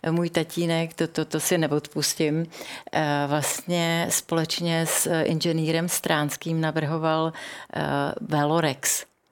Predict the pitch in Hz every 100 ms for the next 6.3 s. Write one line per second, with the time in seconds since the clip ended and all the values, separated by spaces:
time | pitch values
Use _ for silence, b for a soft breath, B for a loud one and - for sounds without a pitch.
0 | _ _ - - - 147 135 - 151 156
1 | 165 156 147 151 147 - 156 160 156 165
2 | 170 151 143 147 147 - 165 156 156 156
3 | 147 143 - 175 160 147 151 151 - 170
4 | 160 156 151 160 160 - 156 - 147 147
5 | 147 147 - 165 151 151 165 160 175 147
6 | - 139